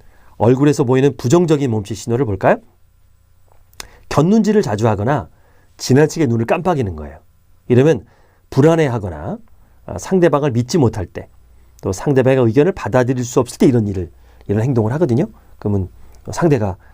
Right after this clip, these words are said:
아, 부정적으로 생각을 하죠. 눈을 가리거나 비비는 거예요. 눈을 가리는 행동은 보고 싶지 않다,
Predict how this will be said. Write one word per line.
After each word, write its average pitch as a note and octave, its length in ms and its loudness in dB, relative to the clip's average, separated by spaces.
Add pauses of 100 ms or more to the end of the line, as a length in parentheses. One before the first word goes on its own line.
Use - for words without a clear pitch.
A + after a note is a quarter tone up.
(180)
아, - 120 -8
부정적으로 B2+ 480 0
생각을 D#2+ 340 -14
하죠. - 200 -16 (920)
눈을 F#3 340 4
가리거나 B2 440 -2
비비는 A2 380 -2
거예요. D2 220 -14 (640)
눈을 E3+ 260 4
가리는 D3 380 0
행동은 D3 440 0 (300)
보고 C#3 240 2
싶지 - 300 -10
않다, - 360 -12